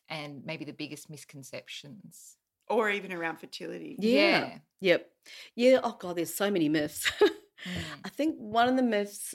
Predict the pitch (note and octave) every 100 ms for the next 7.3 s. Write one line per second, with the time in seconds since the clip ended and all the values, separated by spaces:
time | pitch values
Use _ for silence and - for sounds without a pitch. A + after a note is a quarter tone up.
0 | - - B3+ D4 A3+ A3 - G3 F#3+ F3+
1 | E3+ - - - - - - - - -
2 | _ - _ _ _ _ _ _ _ _
3 | _ F3+ F3+ E3+ E3 E3+ E3 - _ -
4 | _ - G#3 A#3 B3+ G#3 G3 F#3 F3 E3+
5 | E3 D#3+ D#3 D#3 - C#3 - - - C3+
6 | _ _ _ _ _ _ _ - _ _
7 | _ C#3+ -